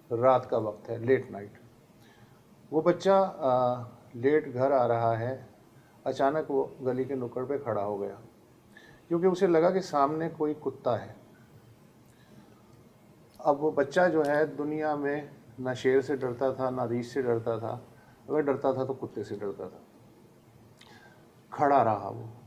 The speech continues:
कुत्ता भी टहलता रहा। कुछ सुबह के वक्त एक गवाला वहाँ से गुजरा तो ये बच्चा उसके पीछे पीछे होता हुआ अपने घर में दाखिल हुआ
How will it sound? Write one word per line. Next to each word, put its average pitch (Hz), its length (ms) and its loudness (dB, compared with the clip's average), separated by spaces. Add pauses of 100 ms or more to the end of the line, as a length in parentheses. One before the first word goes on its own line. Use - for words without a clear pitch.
(760)
कुत्ता 135 260 0
भी 113 140 2
टहलता 101 400 -6
रहा। 98 320 -16 (1080)
कुछ 170 140 0
सुबह 156 400 0
के 175 220 0
वक्त 127 720 -2
एक 135 180 0
गवाला 120 380 2
वहाँ 123 260 -4
से 117 160 -6
गुजरा 110 520 -6 (600)
तो 131 80 -2
ये 131 160 2
बच्चा 123 440 -2
उसके 131 420 -6
पीछे 123 480 -8
पीछे 123 360 -6
होता 107 320 -8
हुआ 107 340 -4 (140)
अपने 123 300 -10
घर 110 200 -8
में 123 180 -6
दाखिल 110 340 -4
हुआ 104 320 -6